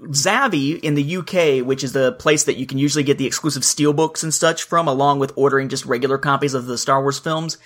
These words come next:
already has pre-orders up for a steelbook version in four K, which would be the first time we've seen a Star Wars film in four K, and a three D Blu-ray release. So whether it gets one here or not, it appears like it's gonna get one there. And Best Buy in the U S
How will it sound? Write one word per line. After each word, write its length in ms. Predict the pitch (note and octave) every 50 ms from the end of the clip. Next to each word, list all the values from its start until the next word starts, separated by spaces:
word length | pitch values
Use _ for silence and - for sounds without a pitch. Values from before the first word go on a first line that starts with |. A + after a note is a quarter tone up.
| - - - - - -
already 560 | F3+ F3 F#3 G#3 A3 G#3+ G#3 G3+ G3+ G#3 G#3
has 220 | F#3 F3+ E3+ D#3
pre-orders 600 | - - - G#3 G3+ G3 F3 D#3 C#3+ C3+ C#3 C3 D3
up 320 | B2 A2+ - - - _ _ _
for 200 | - E3+ E3+ -
a 100 | - D#3
steelbook 760 | D3+ C#3+ - - - - - G#3 A3 A3+ A3 - G3 F#3 F#3 D#3+
version 420 | D#3 E3+ E3+ E3+ D3 D#3+ E3+ E3
in 360 | D#3+ - E3 D#3+ D#3+ D3+ D3+
four 500 | C#3+ - - - F3+ E3+ E3 D#3 C#3+ C#3
K, 500 | - - - D#3 D3 C#3+ C#3+ D3 F3 B3+
which 160 | C#4+ G#3 D3+
would 60 | D3 C#3+
be 40 |
the 100 | C#3 B2
first 380 | A#2+ - - E3+ E3+ F3 E3+ -
time 220 | - E3 D#3+ D#3
we've 100 | D#3+ D#3
seen 140 | - E3 D3+
a 20 | D3
Star 220 | - - D3 C#3+
Wars 160 | C#3 C3+ C3+
film 160 | - C#3+ C3+
in 80 | C3+ B2+
four 200 | - A#2 A2+ G#2+
K, 360 | - - F3+ G3 G3+ G#3 G3+ - _ _ - - - - _ - -
and 300 | F3 F3 F3 F3 F3 F3+ -
a 200 | E3+ E3+ E3 D#3+
three 340 | - - F3+ F#3+ F#3 F3+
D 160 | F3 B3 C#4+ D4
Blu-ray 460 | G3+ E3+ E3 D#3 D3 C#3 C#3+ C3 C3
release. 600 | B2+ C3 A2+ G#2+ G2+ G2 A2+ C3 - - - - _ - - -
So 120 | - - C#3
whether 220 | C3+ D3 D3+ D3
it 80 | D3 D#3
gets 140 | D#3+ D3+ -
one 140 | D#3 D3 C#3+
here 260 | C#3 D3 G3 A3+ G3+
or 60 | E3+
not, 180 | C#3+ C#3 C#3 C#3
it 60 | A#2
appears 320 | A#2+ - D3 E3 E3 C#3+
like 100 | D3 A#2+
it's 100 | C#3 -
gonna 140 | - C#3+ C3+
get 140 | B2+ C#3+ -
one 160 | A#2 B2 C3
there. 320 | E3+ F#3+ F3+ D3+ D3 - -
And 260 | F3 F#3+ F#3+ F3+ C#3+
Best 280 | C#3+ F#3+ A#3+ B3 - F#3+
Buy 180 | G3 F#3 F3 F3
in 120 | E3+ E3
the 80 | D#3 D3+
U 240 | C#3 C#3 D#3 F3+
S 220 | G3+ G3 F3 -